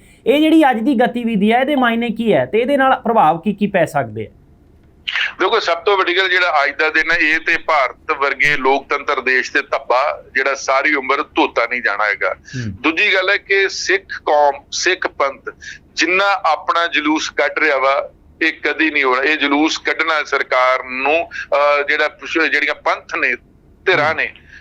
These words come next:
Speaker 2: ਸਾਰੀਆਂ, ਉਹਨਾਂ ਨੂੰ ਇਹ ਸੋਚਣਾ ਚਾਹੀਦਾ, ਬੈਠਣਾ ਚਾਹੀਦਾ ਕਿ ਆਖਿਰ ਅਜਿਹਾ ਕੀ ਹੋ ਰਿਹਾ। ਇਹ ਐਡਾ ਵੱਡਾ ਸਾਡਾ ਅਕਾਲ ਤਖਤ,
Speaker 1: ਜੀ।
Speaker 2: ਉੱਥੇ ਅਗਰ ਅਜਿਹੇ ਕਾਰਵਾਈਆਂ ਹੁੰਦੀਆਂ ਤੇ ਲਾਜ਼ਮੀ ਤੌਰ ਤੇ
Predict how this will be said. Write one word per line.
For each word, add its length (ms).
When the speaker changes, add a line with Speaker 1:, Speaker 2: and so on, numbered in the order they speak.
Speaker 2:
ਸਾਰੀਆਂ, 600
ਉਹਨਾਂ 380
ਨੂੰ 160
ਇਹ 40
ਸੋਚਣਾ 460
ਚਾਹੀਦਾ, 320
ਬੈਠਣਾ 420
ਚਾਹੀਦਾ 520
ਕਿ 120
ਆਖਿਰ 400
ਅਜਿਹਾ 300
ਕੀ 180
ਹੋ 180
ਰਿਹਾ। 160
ਇਹ 120
ਐਡਾ 400
ਵੱਡਾ 320
ਸਾਡਾ 380
ਅਕਾਲ 340
ਤਖਤ, 500
Speaker 1:
ਜੀ। 240
Speaker 2:
ਉੱਥੇ 460
ਅਗਰ 200
ਅਜਿਹੇ 360
ਕਾਰਵਾਈਆਂ 760
ਹੁੰਦੀਆਂ 360
ਤੇ 120
ਲਾਜ਼ਮੀ 340
ਤੌਰ 320
ਤੇ 280